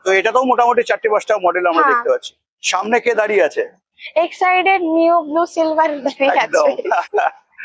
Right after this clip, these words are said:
Speaker 1: তো বন্ধুরা, এখন কিন্তু তোমরা সত্যি এক্সাইটেডও কিন্তু খুব, সত্যি খুব চাহিদা তোমরা দেখাচ্ছ। তো সেখানে দাঁড়িয়ে এক্সাইটেডও কিন্তু নিউ এমসি এন্টারপ্রাইজে এলে পেয়ে যাবে। যেটা বোন বলছিল যে আরসিজি অ্যাটম প্লাসের কথা, তো আরসিজি অ্যাটম প্লাস তোমরা এখানে দেখতে পাচ্ছ।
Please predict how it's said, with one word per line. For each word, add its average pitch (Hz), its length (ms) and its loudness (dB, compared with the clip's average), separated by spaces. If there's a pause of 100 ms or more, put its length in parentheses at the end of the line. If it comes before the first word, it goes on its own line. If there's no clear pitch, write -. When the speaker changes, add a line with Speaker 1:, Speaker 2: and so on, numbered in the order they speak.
(240)
Speaker 1:
তো 180 100 2
বন্ধুরা, 220 360 2 (360)
এখন 226 220 0
কিন্তু 220 220 0
তোমরা 214 240 2
সত্যি 208 640 -2
এক্সাইটেডও 208 400 0
কিন্তু 190 260 -2
খুব, 185 200 -4
সত্যি 185 280 -2
খুব 214 220 -4
চাহিদা 170 260 0
তোমরা 165 260 0
দেখাচ্ছ। 147 380 -2 (560)
তো 165 80 0
সেখানে 202 320 2
দাঁড়িয়ে 202 220 4
এক্সাইটেডও 196 460 -2
কিন্তু 196 440 0
নিউ 185 200 -6
এমসি 185 240 -2
এন্টারপ্রাইজে 175 500 0
এলে 160 220 -2
পেয়ে 160 220 0
যাবে। 165 260 0 (440)
যেটা 208 420 2
বোন 196 260 0
বলছিল 190 420 0
যে 185 240 4
আরসিজি 170 460 0
অ্যাটম 196 260 2
প্লাসের 180 400 -2
কথা, 170 280 2
তো 170 280 0
আরসিজি 160 340 0
অ্যাটম 190 220 0
প্লাস 185 300 0
তোমরা 170 240 0
এখানে 170 220 0
দেখতে 175 260 -2
পাচ্ছ। 175 280 0